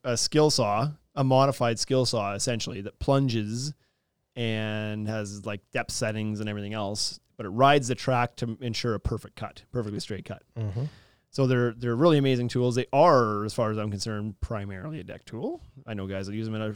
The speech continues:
Speaker 1: for other things, but they're, they're a great tool for any deck builder to have in their trailer, that's for sure.
Speaker 2: Yeah, that's, yeah.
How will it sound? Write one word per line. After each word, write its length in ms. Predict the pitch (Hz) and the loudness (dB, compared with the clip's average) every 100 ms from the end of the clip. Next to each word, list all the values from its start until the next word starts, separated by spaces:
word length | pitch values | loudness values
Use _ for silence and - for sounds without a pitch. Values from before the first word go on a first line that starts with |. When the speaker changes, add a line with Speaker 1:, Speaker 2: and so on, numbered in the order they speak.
| - | -6
Speaker 1:
for 80 | 120 | -2
other 120 | 120 | -2
things, 320 | 127 139 214 | -2 -4 -2
but 160 | 185 95 - _ 92 | -4 -6 -12 _ -20
they're, 420 | 117 113 101 98 - _ _ _ | -8 -4 -4 -6 -10 _ _ _
they're 160 | 101 | -8
a 60 | 95 | -8
great 340 | 90 139 165 | 0 2 2
tool 260 | - 143 139 | 4 6 6
for 140 | 123 | 2
any 160 | 123 131 | 0 2
deck 180 | 117 110 | 2 0
builder 240 | 117 104 | -2 -2
to 60 | 101 | -4
have 260 | 110 104 | -4 -4
in 80 | 98 | -6
their 320 | 95 95 98 95 | -8 -8 -10 -10
trailer, 280 | - - - | -12 -14 -14
that's 220 | - - | -16 -18
for 80 | - | -18
sure. 180 | - 131 _ _ _ _ | -20 -20 _ _ _ _
Speaker 2:
Yeah, 200 | 180 113 | -2 -2
that's, 240 | 113 139 - | -4 -6 -12
yeah. 120 | - | -16